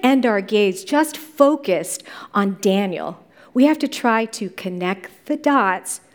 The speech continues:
from Daniel's faith to God himself. God is the object of Daniel's faith. He is the object, he's the focus, he's the purpose, he's the goal,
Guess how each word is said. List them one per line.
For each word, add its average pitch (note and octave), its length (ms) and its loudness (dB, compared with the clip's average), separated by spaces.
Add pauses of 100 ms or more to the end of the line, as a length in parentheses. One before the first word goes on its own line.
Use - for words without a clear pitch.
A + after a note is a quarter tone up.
(100)
from F#3 220 -6
Daniel's A3 760 0
faith E3 360 -2 (460)
to - 120 -14
God D#3+ 400 -6 (120)
himself. - 760 -8 (880)
God C#4 540 2 (180)
is G#3 180 0
the F3 280 -8
object F#3+ 880 -2 (240)
of F3 180 -6
Daniel's E3 500 -2
faith. - 460 -10 (880)
He G3+ 180 2
is F3 160 0
the E3+ 300 -8
object, E3 800 -4 (300)
he's F3 260 -6
the D#3 180 -6
focus, B3+ 1000 0 (160)
he's F3+ 260 -2
the D#3 220 -6
purpose, C#4+ 880 -2
he's E3+ 340 -6
the E3 160 -4
goal, A3 800 2